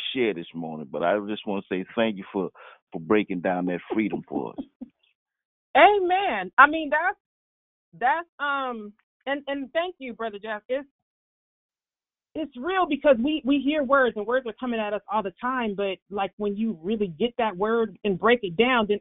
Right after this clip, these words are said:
Speaker 2: for, see, me, I needed bro-, break it down for me. I needed clarity 'cause, like I said, I, I, you know, that was the Holy Spirit for the, for the, uh, for the Bible, for King James, 'cause I don't ever, ever, ever, never read out of the King James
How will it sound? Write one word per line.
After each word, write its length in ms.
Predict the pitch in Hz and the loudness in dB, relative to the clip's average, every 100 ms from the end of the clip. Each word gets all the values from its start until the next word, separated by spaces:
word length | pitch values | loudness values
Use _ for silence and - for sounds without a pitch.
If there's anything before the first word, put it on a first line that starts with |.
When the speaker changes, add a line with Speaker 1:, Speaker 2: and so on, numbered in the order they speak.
| _ | _
Speaker 2:
for, 120 | 269 - | -4 -2
see, 140 | 311 254 | 0 2
me, 180 | 254 302 302 | 2 2 2
I 60 | |
needed 280 | 277 220 165 | 0 -2 -2
bro-, 140 | 196 220 156 | -2 -2 0
break 200 | 214 - | 0 0
it 80 | 185 | 0
down 200 | 208 147 | -2 -2
for 80 | |
me. 160 | 175 156 | -6 -6
I 40 | 185 | -6
needed 220 | 170 - | -8 -8
clarity 320 | 175 175 - 151 | -6 -6 -6 -10
'cause, 140 | 156 | -4
like 160 | 170 170 | -2 -2
I 60 | - | 0
said, 180 | 196 151 | 2 4
I, 220 | 165 165 - _ _ _ - | 4 4 -2 _ _ _ -10
I, 140 | 151 151 | -8 -6
you 120 | 175 | 0
know, 140 | 190 220 | 6 8
that 140 | 196 | 6
was 100 | 180 | 4
the 60 | 165 | -2
Holy 200 | 180 165 | -2 -4
Spirit 280 | - 190 165 | -4 -4 -2
for 100 | 180 | -6
the, 160 | 151 147 - | -8 -8 -6
for 120 | 165 | -6
the, 80 | 143 | -6
uh, 400 | 139 151 143 131 - | -6 -8 -8 -12 -8
for 80 | 151 | -8
the 100 | 143 | 4
Bible, 440 | 160 196 170 147 | 8 8 6 -2
for 100 | - | -6
King 240 | 143 185 151 | -2 0 4
James, 280 | 180 170 147 | 4 2 -2
'cause 100 | 151 143 | -4 2
I 80 | 180 | 4
don't 220 | 156 143 147 | 4 0 -2
ever, 180 | 202 143 156 - - | -2 -2 -8 -14 -6
ever, 180 | 170 151 | -4 2
ever, 240 | 185 190 | 2 2
never 300 | 151 143 143 143 | 0 -8 -10 -12
read 140 | 160 | -6
out 100 | 147 | -6
of 60 | 139 | -8
the 60 | - | -8
King 220 | 156 139 | -8 -2
James 280 | 180 147 | -2 -2